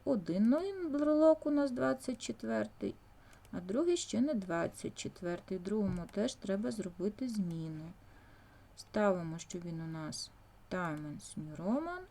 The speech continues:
і ставимо, що він у нас двадцять четвертий розмір має. Ось так. Чому я це зробила, навіть не наповнюючи блоки? А тому, що кожен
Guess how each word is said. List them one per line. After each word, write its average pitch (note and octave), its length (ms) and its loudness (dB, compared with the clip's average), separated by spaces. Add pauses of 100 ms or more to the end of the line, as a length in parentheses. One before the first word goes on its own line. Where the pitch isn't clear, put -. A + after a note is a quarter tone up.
(140)
і - 40 -20
ставимо, D4+ 600 -2
що - 220 -10
він F#3 360 -2
у D#3 180 -8
нас G3 400 -4 (680)
двадцять G3 920 -6 (840)
четвертий F3 1000 -8 (100)
розмір D#3+ 540 -10 (140)
має. D#3 160 -12 (160)
Ось D#4+ 200 2
так. - 400 -18 (880)
Чому A3+ 360 6
я C4+ 160 10
це C4+ 240 6
зробила, G#3 800 4
навіть A#3+ 520 4
не G#3 120 8
наповнюючи E3+ 1040 2
блоки? D3 580 -10 (580)
А F#3+ 120 0
тому, B3 480 8
що E3 420 -4 (680)
кожен G3+ 680 2